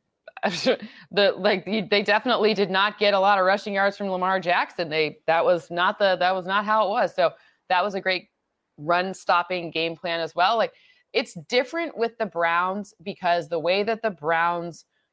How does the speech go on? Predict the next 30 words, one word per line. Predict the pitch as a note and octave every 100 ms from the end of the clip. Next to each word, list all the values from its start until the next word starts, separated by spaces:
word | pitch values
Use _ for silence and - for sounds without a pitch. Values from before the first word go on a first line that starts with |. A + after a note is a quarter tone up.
| -
use | D#3 D#3+ F3 F#3 G3+ G3 D#3+
their | E3+ E3 D#3
running | D3+ D#3+ E3+
backs | D#3+ E3+ F3 - -
and | E3 D#3
their, | D3+ D3+ D3 _ _
like, | G3 F#3+
they'll | A3+ A#3 A#3+ -
take, | - G3+ F#3+ -
you | F#3
know, | D#3
two | C#3+ - C4+
tight | - A3 G3+
ends | F#3+ F#3
and | D#3+
put | C#3+ F#3 -
the | E3+
tight | - F#3
ends | F3+ E3+
off | E3 D#3
to | -
the | D#3
right. | D3 - _ _
They'll | G#3+ G#3
pull | B3 G#3+
the | G3+ F#3+
left | G#3+ B3 -
guard | A3+ G#3+ G3+ F#3+
back | G3 G3 F#3+
behind, | - E3+ G3+ G#3+ G3+ G3 F#3 F#3